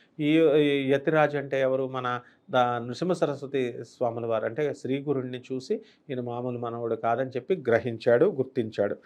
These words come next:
మూడవ రోజున ఏం జరిగింది, అదే సమయానికి అక్కడికి వెళ్ళాడు. అక్కడికి వెళ్ళి అతడు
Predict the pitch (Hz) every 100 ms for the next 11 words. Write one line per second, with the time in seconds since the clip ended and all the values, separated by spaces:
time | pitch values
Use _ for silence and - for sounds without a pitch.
0 | - - 151 185 262 277 247 165 165 156
1 | 156 143 139 135 127 127 123 165 - _
2 | - - 131 185 240 262 262 170 156 147
3 | 135 131 127 123 - 175 185 120 - -
4 | 117 113 - 131 127 127 127 127 - _
5 | 123 135 127 107 113 - 131 - 139 135
6 | 143 160 147 131 151 135 127 135